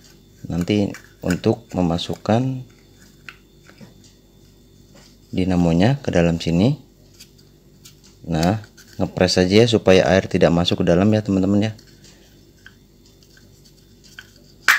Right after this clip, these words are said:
Nah, seperti itu. Dan buat lubang ukuran ini satu setengah in, kurang lebih seperti ini, ya.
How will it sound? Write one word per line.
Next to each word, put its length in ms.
Nah, 160
seperti 320
itu. 160
Dan 240
buat 240
lubang 480
ukuran 400
ini 320
satu 480
setengah 340
in, 160
kurang 300
lebih 160
seperti 340
ini, 240
ya. 80